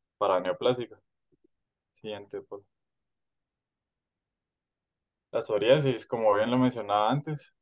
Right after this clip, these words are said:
eh, la artropatía psoriásica es fácil de diagnosticar cuando existen lesiones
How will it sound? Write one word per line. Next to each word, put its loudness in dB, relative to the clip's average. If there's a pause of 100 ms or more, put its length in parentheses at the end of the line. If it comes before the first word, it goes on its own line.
(140)
eh, 4 (1000)
la 4 (320)
artropatía 2 (600)
psoriásica 0 (120)
es -4
fácil 0
de 2
diagnosticar 0
cuando 0
existen -8
lesiones -6